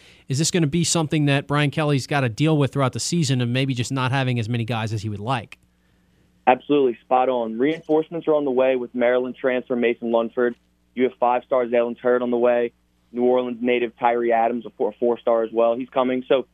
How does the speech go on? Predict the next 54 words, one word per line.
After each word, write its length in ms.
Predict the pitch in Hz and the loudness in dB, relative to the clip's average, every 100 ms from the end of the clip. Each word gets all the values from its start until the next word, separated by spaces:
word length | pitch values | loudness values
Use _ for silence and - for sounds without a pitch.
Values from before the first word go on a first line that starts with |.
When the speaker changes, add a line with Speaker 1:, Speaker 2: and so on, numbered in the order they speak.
| _ _ _ | _ _ _
Speaker 2:
there 100 | - | -2
are 40 | 165 | 0
a 60 | |
lot 120 | 196 294 | -2 -4
of 80 | |
guys 300 | 147 120 139 151 | 0 2 2 0
that 80 | |
are 80 | 147 | 0
coming 240 | 127 131 147 | 0 0 0
right 140 | 151 | 0
now, 180 | 160 156 | 0 -2
but 140 | 139 | -4
just, 160 | 180 180 | -8 -12
you 80 | 165 | -4
know, 100 | 170 | -2
during 240 | 156 160 180 | 0 0 -2
these 120 | 156 | -2
first 200 | 139 147 - | -2 -2 -4
couple 200 | 147 143 | -2 0
of 60 | |
weeks 200 | 131 135 | 0 -2
during 220 | - 131 123 | -2 -2 -2
camp, 300 | 127 131 120 | -2 0 -2
there's 140 | 117 | -4
been 160 | 127 120 | -2 -2
some 120 | 131 | 0
injuries, 420 | 117 123 127 127 123 _ _ _ | 2 2 2 0 -4 _ _ _
lost 220 | 127 123 113 | -2 0 -4
a 40 | |
lot 340 | 107 110 123 | -2 0 2
of 120 | 135 120 | 0 -2
reserves 440 | 113 117 120 120 | 0 2 0 0
to 60 | 127 | -4
the 80 | 117 | -4
transfer 420 | 120 117 110 120 | -2 -2 -2 -2
portal. 420 | 127 120 117 117 _ _ _ | 0 2 0 -2 _ _ _
It, 180 | 123 123 | -6 -2
it, 120 | 131 131 | 0 0
it's, 160 | 127 _ | -2 _
it's, 160 | - 120 _ | -10 -10 _
it's 120 | - 170 | -4 -2
a 60 | |
work 280 | 143 160 175 | 2 0 -2
in 120 | 170 | -8
progress, 580 | - 123 117 123 156 - _ _ _ _ _ | -2 0 0 0 -4 -4 _ _ _ _ _
but, 200 | 143 139 _ _ _ - | 0 0 _ _ _ -8
you 100 | 151 | -4
know, 240 | 139 120 - _ _ _ - | -2 -4 -8 _ _ _ -8
despite 600 | 147 - 147 160 196 - _ _ _ _ _ _ _ - | -8 -2 0 0 -2 -10 _ _ _ _ _ _ _ -6
lack 360 | 123 123 139 | 0 0 0
of 200 | 127 107 | -6 -6
depth 240 | - 117 - _ | -2 -2 -4 _
per 160 | 131 110 - | -12 -6 0
se, 320 | 110 123 | 0 0